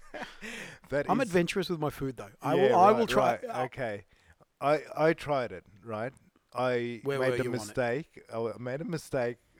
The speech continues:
Speaker 1: I actually didn't block my nose. So I had, <laughs> and I thought to myself,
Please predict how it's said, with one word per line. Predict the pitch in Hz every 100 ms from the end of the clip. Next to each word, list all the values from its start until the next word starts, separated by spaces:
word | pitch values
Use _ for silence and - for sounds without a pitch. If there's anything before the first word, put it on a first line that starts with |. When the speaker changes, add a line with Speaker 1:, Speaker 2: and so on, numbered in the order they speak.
| 107
Speaker 1:
I | 107 104 101 104
actually | 110 107 - 98 95 92 _ _ _ _ _
didn't | 120 120
block | 110 104 -
my | 95
nose. | 92 87 - - _ _ _ _ _
So | - 127 117 113 110 - _ _
I | 117 123
had, | 131 120 117 131 - - - - -
<laughs> |
and | 196 - - 175 175 151 - - - - 175
I |
thought | 175 196 180
to |
myself, | 185 170 160 180 175